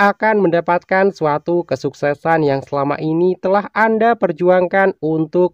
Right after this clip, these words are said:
mencapainya. Sembilan, makna yang paling umum mengenai mimpi membunuh orang jahat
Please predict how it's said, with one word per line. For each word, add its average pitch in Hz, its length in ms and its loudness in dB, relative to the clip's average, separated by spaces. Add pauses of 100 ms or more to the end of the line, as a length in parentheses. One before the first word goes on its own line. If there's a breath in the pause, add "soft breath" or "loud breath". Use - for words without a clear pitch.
mencapainya. 139 880 0 (1120)
Sembilan, 180 640 2 (560)
makna 233 400 2
yang 196 160 2
paling 185 320 0
umum 202 320 6
mengenai 180 720 2
mimpi 156 560 0
membunuh 143 640 0
orang 160 320 0
jahat 220 480 2